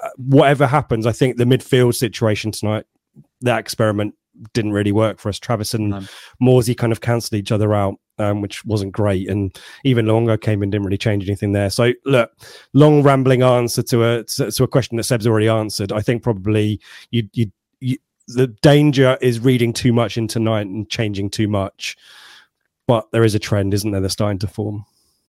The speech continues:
Speaker 2: Yeah, definitely. I think there's a few people in the chat backing up, um, keeping Hladky in the team,
Speaker 1: Yeah.
Speaker 2: um, uh,
Speaker 1: Makes
Speaker 2: as well.
Speaker 1: sense.
Speaker 2: But yeah, th-,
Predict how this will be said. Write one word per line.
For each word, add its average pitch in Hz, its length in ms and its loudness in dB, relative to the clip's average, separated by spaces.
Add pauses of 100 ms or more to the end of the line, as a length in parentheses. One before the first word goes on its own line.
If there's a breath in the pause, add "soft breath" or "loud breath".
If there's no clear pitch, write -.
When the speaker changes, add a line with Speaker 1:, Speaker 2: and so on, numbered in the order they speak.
(680 loud breath)
Speaker 2:
Yeah, 98 200 -6 (100)
definitely. 107 640 -6
I - 80 -20
think 120 280 -6 (200)
there's 143 120 -4
a 139 40 -2
few 131 180 -2
people 110 300 -4
in 104 60 -4
the 107 80 -4
chat 113 400 -4
backing 110 360 -6
up, - 380 -8
um, 107 420 -4 (380)
keeping 107 420 -2
Hladky 113 400 -4
in 107 80 -2
the 107 60 -6
team, 113 400 -2 (920 soft breath)
Speaker 1:
Yeah. 113 180 0
Speaker 2:
um, 110 220 -8 (220)
uh, - 120 -12 (180)
Speaker 1:
Makes 113 180 -2
Speaker 2:
as - 60 -10
well. 117 240 2
Speaker 1:
sense. - 140 -12 (200)
Speaker 2:
But - 160 -2
yeah, 123 240 2 (140)
th-, 127 140 -8